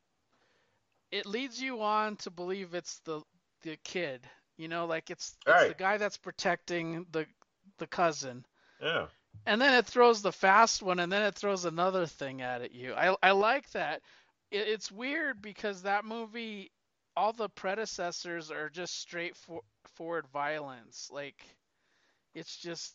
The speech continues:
Speaker 1: slasher. Like, and there's no, like, mystery on who the slasher is. You know it's
Speaker 2: Mm-mm.
Speaker 1: Angela. So
Speaker 2: Yep.
Speaker 1: it's like, what the heck? Does
Speaker 2: Yeah, 'cause they
Speaker 1: Marvel
Speaker 2: know
Speaker 1: own
Speaker 2: the
Speaker 1: Sleepaway Camp?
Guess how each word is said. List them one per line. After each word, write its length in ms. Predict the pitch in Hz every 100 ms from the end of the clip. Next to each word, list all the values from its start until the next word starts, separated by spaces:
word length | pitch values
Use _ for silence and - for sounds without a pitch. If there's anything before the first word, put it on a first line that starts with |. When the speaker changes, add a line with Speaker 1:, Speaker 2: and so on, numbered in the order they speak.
| _
Speaker 1:
slasher. 800 | - - 160 156 160 - 135 127 -
Like, 200 | - 151 - _ _ _ _ -
and 120 | 190
there's 240 | 202 165
no, 240 | 202 226 226
like, 240 | 196 151
mystery 520 | 170 196 - - 180
on 120 | 160 156
who 140 | 180
the 100 | 160
slasher 580 | - 151 151 165 - 135
is. 220 | 131 127
You 80 | 151
know 300 | 147 156 156
it's 160 | 139 143
Speaker 2:
Mm-mm. 380 | 143 147 120 101
Speaker 1:
Angela. 200 | 120 120 - _ _ _
So 260 | - - 147
Speaker 2:
Yep. 40 |
Speaker 1:
it's 140 | 151 156
like, 180 | 143 - _
what 260 | 175 185 - -
the 100 | 120
heck? 420 | - 160 165 - _ _ _ _ _ _ _ _ _ _ _ _
Does 140 | 214
Speaker 2:
Yeah, 80 | 269
'cause 180 | 277 392
they 100 | 392
Speaker 1:
Marvel 60 | 403
Speaker 2:
know 240 | 359 107
Speaker 1:
own 60 | 104
Speaker 2:
the 220 | - 302
Speaker 1:
Sleepaway 420 | 349 311 302 320
Camp? 360 | - 302 320